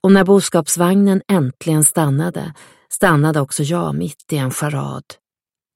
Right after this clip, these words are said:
Så som jag minns det var jag i färd med att övertyga mamma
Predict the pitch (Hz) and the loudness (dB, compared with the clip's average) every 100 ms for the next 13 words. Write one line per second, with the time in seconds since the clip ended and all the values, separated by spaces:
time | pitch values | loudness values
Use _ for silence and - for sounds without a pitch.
0 | _ _ _ _ - 190 160 165 170 170 | _ _ _ _ 0 2 4 4 4 4
1 | 147 151 - 156 151 143 - 151 156 147 | 2 2 0 2 2 2 2 0 2 0
2 | 143 170 156 131 135 - 175 151 147 143 | 0 2 2 0 -4 -4 -2 0 0 0
3 | 131 165 | -2 -4